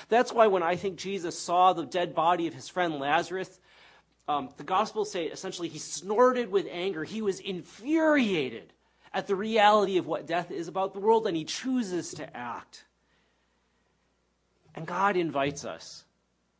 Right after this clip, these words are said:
to move from sadness to anger and then into action. Well, you come then to the story, which I think is very appropriate and which we can talk through pretty quickly. John,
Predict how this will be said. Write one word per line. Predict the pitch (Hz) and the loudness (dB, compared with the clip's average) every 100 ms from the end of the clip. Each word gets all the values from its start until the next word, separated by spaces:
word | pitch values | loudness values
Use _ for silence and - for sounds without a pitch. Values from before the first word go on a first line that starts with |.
| _ _ _ | _ _ _
to | - | -10
move | 170 190 190 | -6 -4 -4
from | - 127 | -6 -10
sadness | - 196 175 175 160 160 - | -8 -4 0 0 -2 -6 -8
to | 147 - | -12 -10
anger | 147 175 160 143 | -6 -6 -4 -4
and | 131 127 | -4 -4
then | 139 135 | -6 -6
into | 117 - - | -8 -12 -12
action. | 107 113 - 104 - _ - - - | -10 -10 -12 -20 -20 _ -20 -20 -2
Well, | 190 180 - - - _ - - _ _ _ _ _ _ _ _ _ _ - _ | 4 4 2 -10 -20 _ -20 -20 _ _ _ _ _ _ _ _ _ _ -20 _
you | 208 | -6
come | - 294 294 | 4 6 8
then | 262 | 6
to | 220 | 6
the | 185 | 0
story, | - - 233 226 196 | -2 0 6 6 6
which | 151 - 190 180 175 | 2 -2 0 2 2
I | 208 | 2
think | 254 247 | 2 0
is | 190 | -2
very | 165 208 196 | 0 2 2
appropriate | 180 - 208 208 190 | 0 -2 -2 0 0
and | 170 | 0
which | 175 - | -2 -4
we | 196 | -6
can | 196 | -6
talk | 180 208 214 214 | -2 2 2 0
through | 208 | -12
pretty | - 214 170 | -8 -8 -8
quickly. | - 214 214 196 165 147 - _ _ _ _ - | -8 -8 -8 -4 -4 -4 -12 _ _ _ _ -6
John, | 165 262 254 156 110 | 4 8 8 8 2